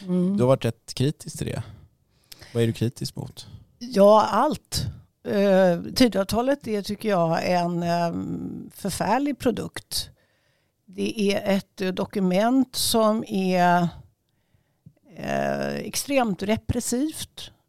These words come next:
Speaker 1: Det är inhumant. Eh, det,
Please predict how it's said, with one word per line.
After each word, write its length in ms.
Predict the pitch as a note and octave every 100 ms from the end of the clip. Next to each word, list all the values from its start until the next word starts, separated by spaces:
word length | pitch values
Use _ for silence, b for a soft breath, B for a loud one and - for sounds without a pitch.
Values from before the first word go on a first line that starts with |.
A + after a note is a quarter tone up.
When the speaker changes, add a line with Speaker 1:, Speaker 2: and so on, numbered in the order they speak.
| _
Speaker 1:
Det 500 | - F#3+ - F3 F3
är 220 | E3+ F3
inhumant. 1160 | A3+ F#3+ E3+ E3 F3 D3+ D#3+ C4 E4 - - - - _ _ _ _ _ _
Eh, 280 | G3+ F#3 F#3
det, 760 | F#3 F3+ G#3+ F#3+ F#3 F3+ F3+